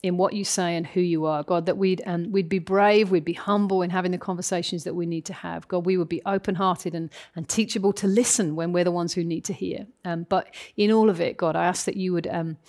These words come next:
yeah, fill us with knowledge, fill us with goodness, and help us,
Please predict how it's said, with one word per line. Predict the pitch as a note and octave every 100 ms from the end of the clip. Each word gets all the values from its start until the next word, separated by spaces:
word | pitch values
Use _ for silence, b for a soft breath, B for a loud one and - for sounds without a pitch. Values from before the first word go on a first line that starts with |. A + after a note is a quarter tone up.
| B B -
yeah, | D#3+
fill | - A3 A#3+
us | A#3 A#3+
with | G#3
knowledge, | E3+ D#3 E3+ F#3 -
fill | - - G#3 G#3+
us | G3+ G#3
with | G3
goodness, | F3 D#3+ E3 E3 - -
and | D#3+
help | - - G3+ G3 F#3
us, | - -